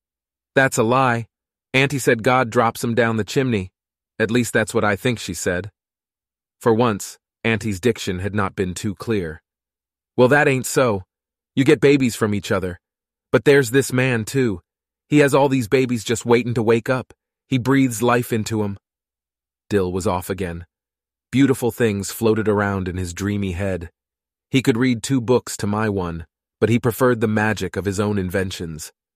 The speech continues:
He could add and subtract faster than lightning, but he preferred his own twilight world, a world where babies slept,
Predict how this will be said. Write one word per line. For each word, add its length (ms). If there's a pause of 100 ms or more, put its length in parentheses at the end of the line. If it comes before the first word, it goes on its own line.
(340)
He 120
could 140
add 380
and 160
subtract 580
faster 460
than 160
lightning, 500 (380)
but 100
he 120
preferred 400
his 120
own 240
twilight 540
world, 480 (340)
a 80
world 360
where 120
babies 480
slept, 460